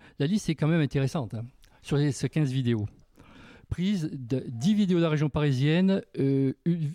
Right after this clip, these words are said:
une, des vidéos à Limoges, à Marseille,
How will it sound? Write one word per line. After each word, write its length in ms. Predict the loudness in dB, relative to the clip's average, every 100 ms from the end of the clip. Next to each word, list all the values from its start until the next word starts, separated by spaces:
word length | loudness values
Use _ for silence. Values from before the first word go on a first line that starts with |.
| -8
une, 180 | -4 -2
des 180 | 0 0
vidéos 580 | 0 0 2 2 2 0
à 140 | 0 0
Limoges, 680 | 2 2 2 2 2 0 -4 -2
à 120 | 0
Marseille, 800 | 2 -2 -4 0 2 2 0